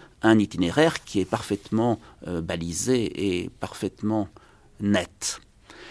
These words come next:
Est-ce que ça n'est pas un appel un peu facile ? C'est la question qu'on peut se poser et je pense que c'est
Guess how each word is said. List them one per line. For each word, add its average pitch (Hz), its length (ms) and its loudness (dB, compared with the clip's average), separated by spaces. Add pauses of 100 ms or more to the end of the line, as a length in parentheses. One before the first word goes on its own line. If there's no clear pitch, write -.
(180)
Est-ce 202 280 12
que 202 760 10
ça 131 300 6
n'est 131 160 8
pas 151 420 10
un 110 120 6
appel 120 580 6
un 107 160 0
peu 110 140 0
facile ? 107 560 6
C'est 104 140 4
la 98 100 4
question - 380 6
qu'on 101 140 4
peut 98 140 2
se - 100 0
poser 120 520 8
et 101 40 6
je 98 100 0
pense 123 280 2
que 101 80 0
c'est 98 380 0